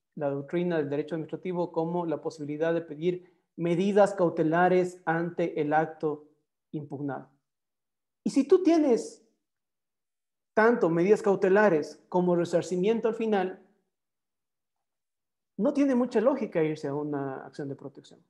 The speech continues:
Porque tienes el combo perfecto. El Código Orgánico General de Procesos te da el combo perfecto para un procedimiento administrativo. Medida cautelar para, en caso de una vulneración grave,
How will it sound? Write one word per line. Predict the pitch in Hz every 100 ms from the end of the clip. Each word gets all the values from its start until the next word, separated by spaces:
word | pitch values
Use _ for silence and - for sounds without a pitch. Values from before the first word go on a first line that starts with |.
| _ _ _ _ _ _ _ _ _ _ _
Porque | - 185 220
tienes | 262 262
el | 190
combo | 208 208 196
perfecto. | 175 165 302 311 - - _ _ _ _ _ _ _ _
El | 160 160
Código | 233 240
Orgánico | 190 208 233 -
General | 196 180 208
de | 196
Procesos | 185 208 254 190 170 - _ _ _ -
te | 185
da | 226 254 247 - - _
el | 185 180
combo | 233 233
perfecto | 196 180 240 240 226
para | 185 185 208
un | 220 214
procedimiento | 190 180 180 175 196 220 220 202
administrativo. | 175 165 165 - 185 294 269 151 - _ _ _ _ _ _ _ _ _ _ _ _ _ _
Medida | 151 160 175 220
cautelar | 240 320 320 226 190 226 - - _ _ _ _ _ _ _ _
para, | 165 175 185 - - - _ _ _ _
en | 147 143
caso | 160 160
de | 175
una | 180
vulneración | 175 170 165 160 190 190
grave, | 190 180 127